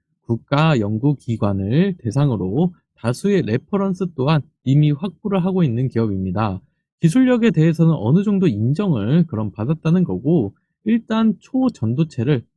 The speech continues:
상용화할 때 필요한 그런 부품 때문에 이 관련주로 엮였다고 보시면 되겠습니다.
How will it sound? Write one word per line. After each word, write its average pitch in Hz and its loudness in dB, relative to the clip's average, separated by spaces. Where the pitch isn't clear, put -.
상용화할 165 2
때 104 -2
필요한 175 0
그런 120 -2
부품 156 0
때문에 139 0
이 110 2
관련주로 180 2
엮였다고 113 -2
보시면 113 0
되겠습니다. 101 -4